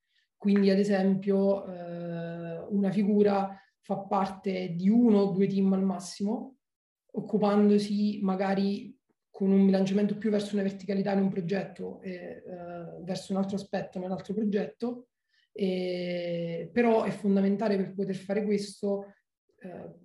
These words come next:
avere un terreno fertile per riuscirsi ad organizzare in questo modo e quindi,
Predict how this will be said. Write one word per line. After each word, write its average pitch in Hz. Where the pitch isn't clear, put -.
avere 196
un 190
terreno 202
fertile 185
per 180
riuscirsi 180
ad 170
organizzare 170
in 185
questo -
modo 170
e 196
quindi, 196